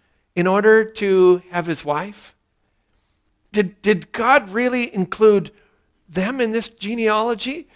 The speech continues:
Was, was God really able to redeem people like that? Matthew not only doesn't gloss over it, he highlights it and underlines it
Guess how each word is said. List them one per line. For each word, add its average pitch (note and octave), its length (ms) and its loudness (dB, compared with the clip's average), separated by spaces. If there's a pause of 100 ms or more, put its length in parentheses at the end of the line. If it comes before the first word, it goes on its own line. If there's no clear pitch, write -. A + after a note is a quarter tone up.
(160)
Was, A3 320 6 (200)
was A3+ 220 4
God A#3 460 2
really B3+ 420 0
able A#3+ 360 2
to - 180 -4
redeem F#3 480 2
people G3+ 360 -2
like E3+ 260 -4
that? C#3+ 460 -8 (2250)
Matthew F3+ 1040 2 (560)
not F#3 260 2
only G#3 360 0
doesn't F3 440 0
gloss E3 460 -4
over D#3+ 380 0
it, - 160 -6 (200)
he D3+ 180 -8
highlights F3+ 720 -2
it D#3 100 -4
and C#3 160 -10 (100)
underlines C#3+ 680 -2
it - 240 -16